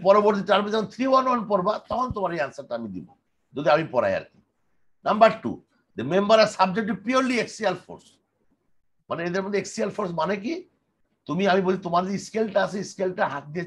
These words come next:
চাপ দাও যদি, তাহলে এটা compression, টান মানে tension। এই যে tension এবং compression, এই যে দুইটা,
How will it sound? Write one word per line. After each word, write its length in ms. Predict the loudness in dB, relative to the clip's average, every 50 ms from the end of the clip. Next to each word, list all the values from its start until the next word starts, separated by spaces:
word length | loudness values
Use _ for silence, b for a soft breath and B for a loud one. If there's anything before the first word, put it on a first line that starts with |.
| 2 2
চাপ 140 | 4 4 4 2
দাও 140 | 0 0 0 0 -2
যদি, 180 | -4 -4 -6 -10 -12 -16 _ _ _ _ _ _ _
তাহলে 160 | -6 -6 -4 -4
এটা 120 | -4 -4 -4 -4
compression, 420 | -4 -2 -4 -6 -2 -2 -4 -4 -2 -4
টান 140 | -4 -4 -4 0 0
মানে 180 | 0 0 -2 -6 -6 -6
tension। 280 | -8 -8 -8 -10 -12 -10 -4 -2 0
এই 60 | 2 2
যে 80 | 2 0 0 -4 -10 _ _ _ _ _ _ -6
tension 360 | -4 -4 -4 -2 -2 -2 -2 -2
এবং 100 | -2 -2 -4 -4 -6
compression, 400 | -6 -6 -6 -8 -10 -8 -6 -4 -2 -2
এই 60 | -2 -2
যে 60 | -2 -2
দুইটা, 220 | -4 0 0 0